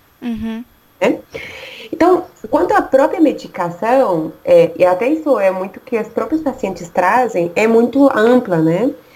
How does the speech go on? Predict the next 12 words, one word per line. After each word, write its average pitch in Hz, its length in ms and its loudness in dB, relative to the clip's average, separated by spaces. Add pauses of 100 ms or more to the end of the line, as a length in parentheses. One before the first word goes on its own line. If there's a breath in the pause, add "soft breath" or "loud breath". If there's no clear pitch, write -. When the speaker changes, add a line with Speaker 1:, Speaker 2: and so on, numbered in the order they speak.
(360 loud breath)
Speaker 2:
É, - 200 6
porque 220 600 -2
se 208 160 -2
usa 254 180 4
muito 247 240 2
antidepressivo, 208 1000 -2
ansiolítico, 190 1400 -4 (480 loud breath)
é, 170 1040 4
e 254 140 4
algumas 302 400 4 (240)
medificaço-, 220 720 -4
é, 185 220 4